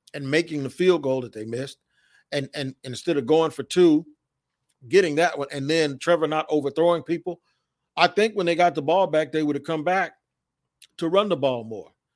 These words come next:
It had something to do with their defense being gassed. I saw, uh, the Brian Baldinger's tape and breakdown on Travon Walker. By the way, he broke that thing down. Trayvon is the truth. But I ain't gonna get off on that because I know I start talking about Travon Walker, I'll be there all day.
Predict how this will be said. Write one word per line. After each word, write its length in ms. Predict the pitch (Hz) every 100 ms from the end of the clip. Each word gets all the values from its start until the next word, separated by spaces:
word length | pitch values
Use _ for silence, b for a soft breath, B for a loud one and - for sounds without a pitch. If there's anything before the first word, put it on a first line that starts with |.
| _ -
It 80 |
had 220 | 175 220 -
something 240 | 196 175
to 60 | 160
do 120 | 208
with 140 | 180
their 100 | 160
defense 460 | 143 196 220 165 135
being 300 | 151 151 135
gassed. 440 | 180 190 107 - _ _ _ -
I 100 | 127
saw, 280 | - 175
uh, 40 | 139 -
the 480 | - 127 127 123 113
Brian 340 | 135 156 175 139
Baldinger's 500 | 165 170 151 123 -
tape 300 | 165 175 139
and 120 | 113
breakdown 460 | 165 170 156 143
on 80 | 131
Travon 420 | - 139 139 139
Walker. 280 | 135 156 127
By 180 | 107 107
the 80 | 101
way, 200 | 92 95
he 140 | 107 98
broke 280 | 113 107
that 180 | 98 95
thing 200 | 95 87
down. 280 | 95 110 101 - b b -
Trayvon 420 | 120 110 120 107
is 80 | 90
the 80 | -
truth. 300 | - 135 - _ _ _
But 80 | 120
I 80 | 127
ain't 80 | 135
gonna 140 | 127
get 100 | 123
off 220 | 143 127 120
on 80 |
that 160 | 113 107
because 160 | 113 123
I 60 |
know 120 | 143
I 80 | 135
start 260 | 127 156 139
talking 200 | 143 120
about 160 | 117
Travon 320 | 143 120 123 123
Walker, 260 | 143 123
I'll 100 | 120
be 160 | 117 123
there 160 | 117
all 160 | 110 104
day. 300 | 107 127